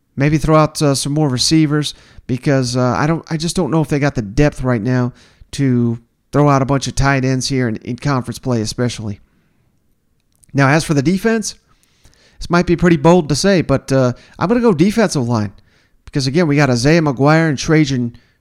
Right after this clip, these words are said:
Jeffcoat back. Nine and a half sacks, twenty-four tackles for loss, those two combined for from the defensive end positions last season. These are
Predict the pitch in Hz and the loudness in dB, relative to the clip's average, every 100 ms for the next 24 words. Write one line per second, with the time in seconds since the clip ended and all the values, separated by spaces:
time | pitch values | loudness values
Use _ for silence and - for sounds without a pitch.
0 | _ 120 160 190 - 131 117 123 123 - | _ 0 2 2 2 2 2 0 0 -4
1 | 123 147 165 170 151 147 143 - 143 139 | -2 0 2 2 0 0 -2 -2 -2 -2
2 | - - - 226 226 151 123 190 185 135 | -6 -8 -2 0 2 0 0 0 2 2
3 | 110 - _ _ _ _ _ 185 175 165 | 0 -6 _ _ _ _ _ 6 6 4
4 | 160 - 131 123 160 160 - 135 127 147 | -2 -2 -2 0 2 0 -2 -2 -2 -2
5 | 131 139 117 147 147 - 139 131 127 - | -2 -2 0 0 0 -2 -2 -2 -4 -10
6 | _ - 123 131 117 151 170 143 131 139 | _ -8 -2 0 2 2 0 0 0 0
7 | 143 139 123 143 135 135 123 - _ - | 0 -2 -2 -2 -2 -4 -6 -12 _ -6
8 | 139 147 139 - 139 131 156 190 170 127 | 0 0 0 -2 -2 -2 -2 0 0 -2